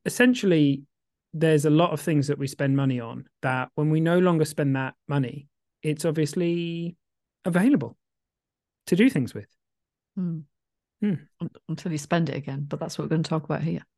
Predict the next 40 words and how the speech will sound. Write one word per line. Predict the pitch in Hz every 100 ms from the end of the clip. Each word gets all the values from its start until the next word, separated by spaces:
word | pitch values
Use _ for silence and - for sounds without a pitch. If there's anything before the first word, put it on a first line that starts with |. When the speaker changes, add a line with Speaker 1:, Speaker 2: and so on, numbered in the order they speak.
| -
Speaker 2:
right? | 143 202 -
Speaker 1:
Well, | 196
yeah, | 214 165
but | 147
I | 180
mean, | 196 165 - - _
it's | - 208
one | 226
of | 175
those, | 151 135
isn't | 143 127
it? | -
I |
think | - 226
we | 220
need | 208
to | 180
be | 170
cautious | 165 156 - 143 -
that | 139 135 - _ - - - - - _ _ _ _ -
it | 180
is | 180 170
possible | 180 147 151 143
for | 143 147
us | 135 -
to, | - 147 135 131 131 139 _ _ -
you | 196
know, | 160
I | 160
know | 160 147
that | 151
I | 147 135
have | 139 -
definitely, | - 147 - 135 - 135 139 139
um, | 139 131 110 123 139 156
bought | 143 156 156 160
things | - 147 135 131 131 -
compulsively, | - 147 147 135 127 127 123 135
addictively | 135 139 143 123 123 123 120 _ _ -
before, | - 139 131 127 -